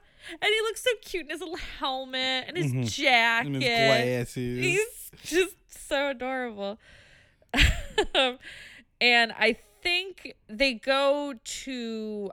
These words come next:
Speaker 1: I think they go to lunch first, maybe.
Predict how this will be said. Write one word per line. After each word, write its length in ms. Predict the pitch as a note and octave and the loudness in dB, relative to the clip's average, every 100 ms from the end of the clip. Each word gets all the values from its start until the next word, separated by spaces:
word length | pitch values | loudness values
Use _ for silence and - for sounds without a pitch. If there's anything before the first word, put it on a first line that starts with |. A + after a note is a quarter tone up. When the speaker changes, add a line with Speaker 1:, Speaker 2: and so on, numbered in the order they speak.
| - | -12
Speaker 1:
I 60 | |
think 240 | G3 D#4+ A4+ | -12 -10 -4
they 80 | A#4+ | -4
go 160 | D#4 | -2
to 100 | A#3+ | -2
lunch 480 | G#3+ F#3 E3 G3 - | -2 -2 -4 -4 -10
first, 480 | - G3 F3+ G3 - | -10 -6 -6 -6 -10
maybe. 480 | D4 D4+ D#4 E4+ | -8 -6 -4 -4